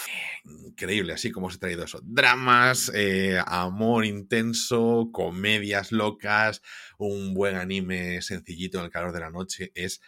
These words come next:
la gran coronación, la gran película, la mejor película de las que os traigo aquí a nivel de calidad. Em, mm, de verdad,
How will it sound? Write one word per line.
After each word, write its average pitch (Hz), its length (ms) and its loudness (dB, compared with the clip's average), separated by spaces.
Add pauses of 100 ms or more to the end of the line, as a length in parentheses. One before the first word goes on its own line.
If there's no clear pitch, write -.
(340)
la - 160 -16
gran 90 180 -6
coronación, 87 560 -6
la 76 120 -10
gran 95 240 -4
película, 90 580 -6
la 85 100 -8
mejor 78 240 -16
película 90 340 -8
de 82 80 -6
las 85 160 -6
que 69 100 -20
os 85 120 -14
traigo 90 260 -4
aquí 85 320 -10
a 82 100 -6
nivel 82 360 -10
de 80 140 -10
calidad. 95 600 0 (420)
Em, 85 580 -8 (680)
mm, 85 520 -10
de 85 80 -4
verdad, 92 400 -2